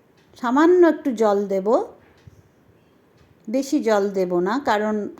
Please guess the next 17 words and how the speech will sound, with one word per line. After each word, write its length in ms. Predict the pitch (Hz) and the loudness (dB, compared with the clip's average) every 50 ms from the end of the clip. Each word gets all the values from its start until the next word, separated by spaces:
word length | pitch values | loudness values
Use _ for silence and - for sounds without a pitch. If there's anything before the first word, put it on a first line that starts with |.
| _ | _
তেল 260 | - 262 269 269 269 269 - | -2 0 0 0 -2 -2 -2
কই, 300 | 262 269 254 269 294 349 359 - - - _ _ _ _ _ _ _ _ _ - _ _ _ _ _ _ _ _ _ _ _ _ _ _ _ _ _ - _ _ _ _ _ _ | 0 2 2 2 2 -2 -4 -10 -18 -20 _ _ _ _ _ _ _ _ _ -20 _ _ _ _ _ _ _ _ _ _ _ _ _ _ _ _ _ -20 _ _ _ _ _ _
তেল 220 | - 208 214 220 220 | -4 -2 -2 -2 -4
কইয়ের 360 | 220 - 247 247 247 240 226 | -4 -4 -2 -2 -2 -2 -2
মধ্যে 360 | 233 226 214 202 196 240 254 | -2 -4 -4 -4 -4 -4 -6
ঝোল 320 | 214 - 208 226 214 220 220 | -4 -2 0 0 0 0 -2
থাকে 400 | 220 - 226 196 - - 202 202 | -4 -4 -6 -6 -4 -6 -6 -6
না, 180 | 220 254 302 | -4 -4 -2
একটু 340 | 294 226 220 220 - - 247 | -2 -4 -4 -6 -8 -10 -8
গ্রেভি 520 | 208 214 208 196 202 190 226 262 302 339 359 - - - - - | -6 -4 -2 -2 -2 -2 -2 -2 -2 -4 -4 -10 -18 -20 -8 -4
গায়ে 260 | 220 202 190 196 196 | -2 0 0 0 -2
গায়ে 240 | 185 202 202 208 214 | -2 -2 -2 -2 0
লেগে 320 | 214 190 190 180 196 214 | -2 -2 -4 -2 -2 -2
থাকবে, 480 | 220 220 - 285 254 226 208 202 247 240 - - | -2 -2 -4 -4 -4 -4 -4 -4 -4 -4 -2 -4
ওই 260 | 208 190 202 214 - - - - _ _ | -4 -4 -4 -6 -8 -12 -18 -20 _ _
পরিমাণ 520 | - 208 196 196 190 196 196 202 220 240 | -8 -6 -6 -6 -6 -4 -4 -4 -4 -4
মতো 400 | 220 196 196 - 247 294 403 453 | -4 -6 -4 -2 -2 -2 -2 -4